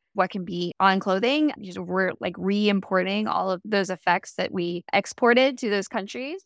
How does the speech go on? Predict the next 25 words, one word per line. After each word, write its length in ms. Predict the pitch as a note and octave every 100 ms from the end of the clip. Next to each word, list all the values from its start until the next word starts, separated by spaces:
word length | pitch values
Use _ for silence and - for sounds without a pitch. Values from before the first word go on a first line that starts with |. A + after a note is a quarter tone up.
| _
And 160 | - C4
then 120 | C#4+
finally, 640 | C#4+ C#4+ D#4+ D4+ C4+ B3 -
in 120 | A3+
the 60 | G#3+
United 300 | G#3+ B3+ C#4+
States, 200 | C4 A3+
the 100 | A3+
E 220 | - F4+
U 40 | F#4+
is 100 | C4+
a 60 |
little 160 | B3 G#3
bit 140 | F#3
better, 340 | - - B2+ - _ _ -
but 80 |
in 80 | C4+
the 100 | D4
United 400 | D4+ C#4 A#3+ G4
States, 520 | - G3 F3+ - - -
there 240 | G#3 G#3+
are 300 | A3+ A3 G#3+ -
no 540 | F#3+ F3+ F3+ A3+ D#4+
federal 580 | - G#3 A3 C4 C#4 C4
laws 580 | G3+ - - C#4 G4